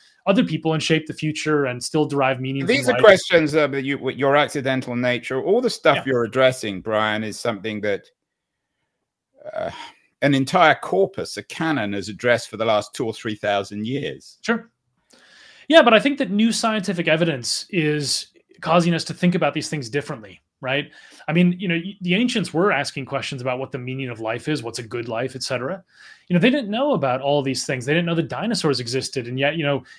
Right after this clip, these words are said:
Speaker 1: if the asteroid had been a second later, then the dinosaurs would not have been wiped out, mammals would not have risen. So, I
Speaker 2: Well,
Speaker 1: mean,
Speaker 2: if Heraclitus was, came back now, his famous original founder or the, the founder of the idea of history, if he came back now, how would he think differently?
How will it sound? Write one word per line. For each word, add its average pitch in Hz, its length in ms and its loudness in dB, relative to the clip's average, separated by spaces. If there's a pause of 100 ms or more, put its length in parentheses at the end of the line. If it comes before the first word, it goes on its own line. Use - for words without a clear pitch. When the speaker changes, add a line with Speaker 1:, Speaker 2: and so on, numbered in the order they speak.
(100)
Speaker 1:
if 156 160 -2
the 156 180 0
asteroid 151 680 0
had 127 180 -4
been 139 140 0
a 127 40 -4
second 156 400 0
later, 160 420 -2 (460)
then 139 240 -4
the 139 80 -4
dinosaurs 143 500 2
would 131 120 -6
not 131 140 2
have 127 60 -4
been 127 140 -4
wiped 123 240 -2
out, 127 160 0
mammals 123 340 -4
would 117 80 -12
not 117 140 -4
have 113 120 -8
risen. 127 340 0
So, 151 160 0
I 151 40 2
Speaker 2:
Well, 180 100 8
Speaker 1:
mean, 202 100 8
Speaker 2:
if - 60 -2 (100)
Heraclitus 208 800 10
was, 107 140 -14
came 151 340 2
back 131 240 6
now, 135 420 2
his 104 140 -12 (140)
famous 117 400 -2 (600)
original 104 560 -8
founder 101 580 -2
or 90 60 -4
the, 90 140 -8 (160)
the - 80 -12
founder 98 480 -4
of 87 120 -8
the 92 100 -4
idea 95 480 -2
of 87 100 -6
history, 101 500 -8
if 120 100 -10
he 160 100 -2
came 147 260 -2
back 127 200 4
now, 139 240 0
how 160 180 0
would 156 100 -2
he 156 100 -4
think 117 280 -6
differently? 95 580 -10